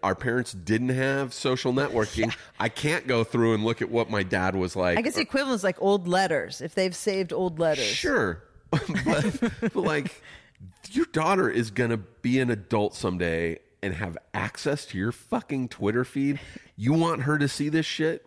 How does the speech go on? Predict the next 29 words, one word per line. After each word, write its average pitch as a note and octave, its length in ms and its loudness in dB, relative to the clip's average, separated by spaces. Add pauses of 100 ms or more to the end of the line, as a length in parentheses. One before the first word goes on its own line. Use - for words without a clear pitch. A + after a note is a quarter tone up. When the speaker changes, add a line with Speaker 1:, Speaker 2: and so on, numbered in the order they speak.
(460)
Speaker 1:
You B2+ 140 -4
think E3+ 220 0
she's D#3+ 240 0
gonna E3 180 0
be C3+ 120 0
proud A2+ 540 -2
of F3+ 120 -2
this? - 360 -2 (280)
Speaker 2:
Well, A#3+ 100 -4
not E4+ 140 -4
only A4 140 -4
proud D4 380 -6
of A3+ 140 -4
it, D3+ 220 -2 (200)
but A#3 160 -2
then, C4+ 360 0 (200)
you D4 120 -4
know, C4 120 2
a A3+ 40 2
lot A3 320 2
of, B3 140 0
I - 100 -4
mean, A3 200 0 (540)
you F#3 140 0
know, D3 100 -2
this D#3+ 140 -8
is C#3+ 100 -6
obvious. C#3+ 540 -2
Y-, C3 180 -14